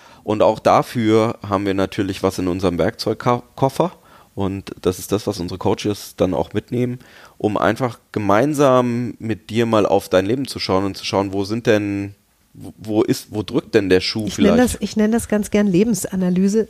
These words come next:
Speaker 2: Ist ein
Speaker 1: Mhm.
Speaker 2: unfassbar kraftvolles Format, das ich von Herzen schätze. Ich bin so dankbar, dass ich das kenne und kann, weil es einen wundervollen Überblick über die Lebenssituation gerade gibt und weil wir wirklich ganz gezielt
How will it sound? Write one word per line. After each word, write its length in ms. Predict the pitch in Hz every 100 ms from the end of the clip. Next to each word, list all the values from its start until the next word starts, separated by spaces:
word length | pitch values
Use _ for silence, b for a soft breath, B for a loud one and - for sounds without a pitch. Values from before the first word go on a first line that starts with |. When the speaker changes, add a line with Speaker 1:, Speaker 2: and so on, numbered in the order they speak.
| _
Speaker 2:
Ist 180 | - -
ein 120 | 196
Speaker 1:
Mhm. 120 | 120 -
Speaker 2:
unfassbar 560 | 262 240 226 - 196
kraftvolles 800 | - - 208 - - - 196 190
Format, 520 | - 180 175 180 220 - B B B B B -
das 180 | 202 214
ich 320 | - - _ -
von 240 | - 208
Herzen 500 | 170 202 240 - 233
schätze. 460 | - - 233 - 226
Ich 160 | 190
bin 160 | 214 214
so 100 | 240
dankbar, 320 | 214 226 226
dass 160 | 202 202
ich 100 | -
das 180 | 190
kenne 300 | - 214 220
und 180 | 202 202
kann, 320 | - 196 208 - b b b b b
weil 180 | 202 202
es 140 | 190
einen 220 | 214 196 175
wundervollen 720 | 214 240 233 - 208 202 202
Überblick 760 | 214 240 226 202 196 202 196
über 500 | - 214 202 190 185 185 _ -
die 80 |
Lebenssituation 960 | 190 196 233 - 214 208 190 - 208 196
gerade 300 | 202 190 190
gibt 400 | 190 196 - -
und 240 | 175 185 185
weil 200 | 180 190
wir 120 | 185
wirklich 380 | 180 185 180 -
ganz 340 | 214 320 -
gezielt 640 | 285 - - 220 226 220